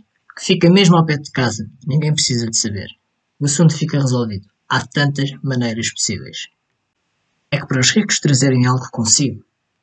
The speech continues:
esse algo tem que ser verdadeiramente extraordinário. E é assim que o novo coronavírus, que não é assim tão novo quanto isso, já deve dizer as primeiras palavras, tem cerca de dois anos, começa a sua epopeia pelo mundo,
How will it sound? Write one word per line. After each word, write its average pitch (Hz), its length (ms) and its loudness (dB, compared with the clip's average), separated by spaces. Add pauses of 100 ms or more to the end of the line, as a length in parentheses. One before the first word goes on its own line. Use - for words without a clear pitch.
esse 143 220 2
algo 185 180 -2
tem 185 140 2
que 165 80 4
ser 160 240 4
verdadeiramente 156 720 4
extraordinário. 131 840 0 (1500)
E 156 140 4
é 196 80 4
assim 175 320 2 (340)
que 135 100 0
o 147 60 4
novo 175 180 4
coronavírus, 151 920 2 (100)
que - 80 -2
não 151 100 2
é 175 60 6
assim 170 260 2
tão 165 120 2
novo 151 200 2
quanto 143 360 -2
isso, - 320 -8 (420)
já 127 80 0
deve 151 220 0
dizer 151 260 2
as 147 100 0
primeiras 139 460 0
palavras, 104 540 -4 (200)
tem 123 140 -6
cerca 135 300 -6
de 120 60 -4
dois 120 200 -2
anos, 92 320 -10 (540)
começa 175 340 4
a - 20 4
sua 165 280 4
epopeia 135 480 0
pelo 120 200 -2
mundo, 98 320 -4